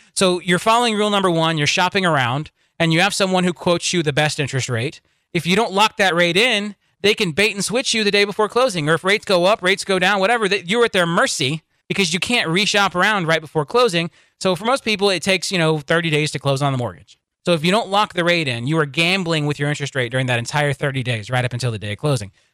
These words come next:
So it's very important to make sure you lock your rate in. This all falls under rule number eleven. Don't gamble with the essentials.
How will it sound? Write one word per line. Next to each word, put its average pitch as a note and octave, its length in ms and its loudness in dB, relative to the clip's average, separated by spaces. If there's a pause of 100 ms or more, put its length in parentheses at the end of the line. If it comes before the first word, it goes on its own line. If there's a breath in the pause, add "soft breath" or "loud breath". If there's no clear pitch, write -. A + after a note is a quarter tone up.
So D#3+ 80 2
it's C#3+ 100 -4
very F3 220 2
important E3 360 0
to D3 60 -4
make C#3+ 140 -2
sure D#3 120 -2
you B2 120 -2
lock D3 240 0
your D3 100 -2
rate C3 160 2
in. B2+ 120 -2
This B2+ 180 -2
all D3 160 2
falls C#3+ 260 0
under D3 180 0
rule C#3+ 200 0
number C#3+ 180 0
eleven. C3 380 0
Don't C#3 280 -2
gamble C#3+ 280 -2
with C#3+ 120 -2
the B2 100 -4
essentials. G#3 520 0